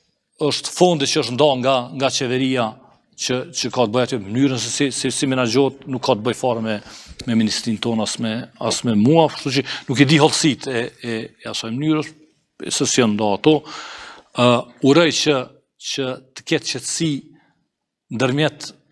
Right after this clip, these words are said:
spektrit politik atje, të ketë marrëveshje dhe bashkëpunim, nuk e shoh një sikur përpara. Mos harrojmë që, ë, spektri politik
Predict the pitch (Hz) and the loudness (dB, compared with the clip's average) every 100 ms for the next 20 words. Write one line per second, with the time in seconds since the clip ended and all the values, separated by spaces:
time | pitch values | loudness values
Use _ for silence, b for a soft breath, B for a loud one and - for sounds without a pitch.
0 | _ - - 151 127 131 - 120 123 101 | _ -10 2 2 2 -4 -2 -2 -2 -4
1 | - 147 165 - - - 127 139 120 117 | -2 0 -2 -4 -18 -8 -8 -2 -2 0
2 | 143 - 123 104 110 - 107 131 160 B | -2 -2 -4 -2 -2 0 2 2 0 B
3 | B B B 113 117 165 - 117 - 98 | B B B -4 4 4 4 -2 0 0
4 | - _ - 104 - 113 98 98 - 120 | -2 _ -12 -6 -6 -6 -8 -8 -6 -6
5 | 113 131 127 135 143 139 - 143 139 - | -2 -2 2 4 4 2 0 0 0 -6
6 | - - - - _ _ - 131 127 - | -18 -20 -20 -20 _ _ -8 -4 -4 -4
7 | - 160 135 135 135 127 - 147 - | 0 2 2 0 0 -2 2 0 0